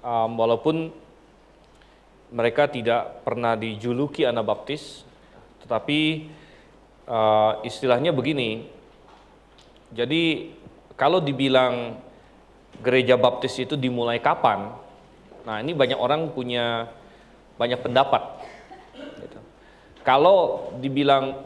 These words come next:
gereja mana yang paling pertama punya pelang atau menyebut diri inilah gereja baptis, titik, titik, titik, titik. Nah, itu katanya mulainya itu abad tujuh belas, yang pakai benar-benar pelang mereknya itu gereja apa?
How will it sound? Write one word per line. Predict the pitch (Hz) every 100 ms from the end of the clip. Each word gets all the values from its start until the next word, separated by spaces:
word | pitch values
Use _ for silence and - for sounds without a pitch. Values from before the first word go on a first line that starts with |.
| -
gereja | 127 135 135 139
mana | 135 131 160
yang | 180 143 135
paling | 131 131 135
pertama | 135 127 131 156
punya | 156 127 120
pelang | - 165 165 143 107
atau | 110 113 135
menyebut | 131 131 120 117
diri | 131 135
inilah | 127 135 123
gereja | 123 127 123 123
baptis, | 120 127 - - 135 -
titik, | - 117
titik, | 113 120 117
titik, | - 113 104
titik. | 123 180 - - - - - - _ -
Nah, | 120
itu | 120 - 190 208 165 113
katanya | 123 120 117 170 185
mulainya | 135 123 123 120
itu | 113 -
abad | 123 120
tujuh | 127 117 117
belas, | 131 101 - - - - -
yang | 117 113
pakai | 117 123
benar-benar | 117 127 127 143 131
pelang | 127 127 135 131
mereknya | 113 113 - 117
itu | 120
gereja | 127 117 110 113
apa? | 143